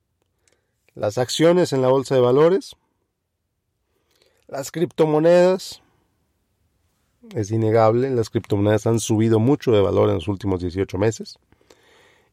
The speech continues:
pero también los bienes raíces, las casas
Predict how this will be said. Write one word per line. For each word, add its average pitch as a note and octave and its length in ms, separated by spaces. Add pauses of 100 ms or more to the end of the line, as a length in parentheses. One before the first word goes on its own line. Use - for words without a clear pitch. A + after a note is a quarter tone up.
(180)
pero C3 140
también D3 280
los D#3+ 120
bienes D#3 260
raíces, - 600 (680)
las A2 300
casas - 540